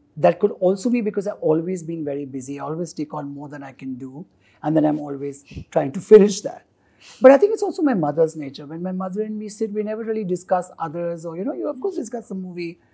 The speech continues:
or a song and all of it. But genuinely, I'm interested in, uh, what I'm doing. And that I should try to do to my best. I'm not really,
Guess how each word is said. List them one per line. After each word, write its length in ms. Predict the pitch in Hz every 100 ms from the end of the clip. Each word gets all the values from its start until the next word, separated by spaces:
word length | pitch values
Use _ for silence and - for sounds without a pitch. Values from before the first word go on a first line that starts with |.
| _ -
or 120 | 175
a 60 |
song 440 | 175 - 170 165 156
and 120 | 165
all 280 | 208 233 220
of 120 | 165
it. 180 | 143 135 _ _ _ _ -
But 380 | 185 233 - - _ _ - - 196
genuinely, 680 | 175 220 226 262 294 277 262
I'm 160 | 254 233
interested 520 | 214 214 202 - 240
in, 280 | 226 226 226 _ _ _ _ -
uh, 280 | 185 180 175
what 280 | 170 170 190
I'm 260 | 196 170
doing. 460 | 139 156 151 123 117 _ - - _ _ _ -
And 260 | 160 139 117
that 280 | - 208 208 180
I 80 | 180
should 260 | - 185
try 160 | 160 147
to 80 | 151
do 200 | 147 151
to 60 | -
my 160 | 139
best. 300 | 123 - - 156
I'm 80 | 175
not 200 | 180 185
really, 280 | 165 165